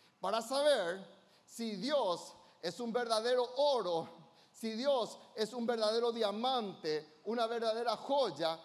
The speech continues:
o es solamente, no sé, una billutería en mi vida. Entonces, ahí es donde vamos a ser probados.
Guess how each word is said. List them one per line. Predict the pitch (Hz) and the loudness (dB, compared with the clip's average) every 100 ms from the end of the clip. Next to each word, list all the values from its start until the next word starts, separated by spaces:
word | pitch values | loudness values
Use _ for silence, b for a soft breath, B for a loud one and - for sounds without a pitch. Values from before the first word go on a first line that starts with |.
| - | -12
o | - | -2
es | 220 | -2
solamente, | 220 233 208 202 220 220 196 208 - - - | -2 -2 -2 -2 -4 -4 -6 -6 -8 -18 -10
no | 185 | -8
sé, | 175 226 | -2 0
una | 208 214 214 | 0 0 -2
billutería | 208 226 170 247 240 220 285 247 - | -2 -4 -4 -4 0 2 2 0 -4
en | 165 | -6
mi | 151 120 | -6 -8
vida. | 104 92 85 - _ _ _ _ _ _ _ _ _ _ _ _ b b | -10 -12 -16 -20 _ _ _ _ _ _ _ _ _ _ _ _ b b
Entonces, | 202 233 - - | -4 -4 -6 -6
ahí | 214 302 320 | -2 2 2
es | 254 | 2
donde | 294 269 254 - 190 | 2 2 0 -4 -4
vamos | 240 269 269 | -4 -2 -4
a | |
ser | 208 269 269 | -2 -2 0
probados. | 254 262 277 233 139 - | -2 2 2 2 -2 -8